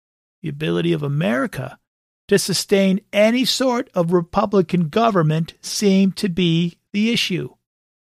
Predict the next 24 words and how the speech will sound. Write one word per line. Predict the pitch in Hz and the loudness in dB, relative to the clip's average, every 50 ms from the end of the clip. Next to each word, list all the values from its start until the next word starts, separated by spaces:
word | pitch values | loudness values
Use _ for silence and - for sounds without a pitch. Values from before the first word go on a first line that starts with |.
| _ _ _ _ _ _ _ - | _ _ _ _ _ _ _ -12
As | 139 127 135 | -10 -4 0
long | 151 160 175 185 190 196 190 180 | 2 4 4 4 4 4 4 2
as | 175 160 - | 2 0 0
the | - 165 | -2 -4
revision | 165 160 151 151 185 196 202 - - 180 | -2 -2 -2 0 2 2 2 2 0 -2
of | 185 160 143 | -2 0 -2
the | 156 - - - | -2 -2 -2 -2
Articles | 175 180 202 220 233 - - - 147 151 160 151 - 165 | -2 0 0 0 -2 -4 -4 -4 -4 -2 -2 -4 -4 -2
was | 170 165 156 139 | -2 -2 -2 -2
based | - 180 180 180 175 170 - - _ _ _ _ _ _ _ _ _ | -2 0 0 0 0 -2 -4 -10 _ _ _ _ _ _ _ _ _
solely | - - - 202 208 226 247 262 285 294 285 | -8 -4 0 2 4 4 4 4 4 4 2
on | 285 285 285 294 | 2 0 -2 -2
the | 285 | -2
need | 277 277 285 269 220 156 135 - | 0 2 4 4 4 4 2 0
to | - 139 | -6 -10
solve | - - - 185 196 202 208 202 202 190 | -10 -4 0 2 2 4 4 4 2 0
specific | - - - - 180 - - - - 240 233 - - 233 226 - _ | -4 -8 -4 -4 -4 -4 -4 -4 -2 -2 -2 0 -2 -4 -4 -4 _
problems | - - 214 233 226 220 202 180 170 160 156 151 - | -2 -2 0 0 0 0 0 0 2 2 0 0 -2
of | 151 135 | -6 -10
finance, | - - - 190 185 190 190 190 190 196 190 190 - - - - _ _ _ _ _ _ _ _ _ | -10 -8 -4 -2 0 0 0 0 0 0 -2 -4 -6 -10 -14 -18 _ _ _ _ _ _ _ _ _
commerce, | - 190 202 196 190 190 190 185 180 - - | -2 0 2 4 4 2 2 0 -2 -2 -2
and | 175 160 - | -2 -4 -2
foreign | - 175 170 165 156 147 | -2 -2 0 0 0 -2
policy, | - - - 233 254 254 233 - - - 143 139 147 160 - | -4 -2 0 0 2 0 0 -4 -6 -8 -8 -10 -10 -12 -14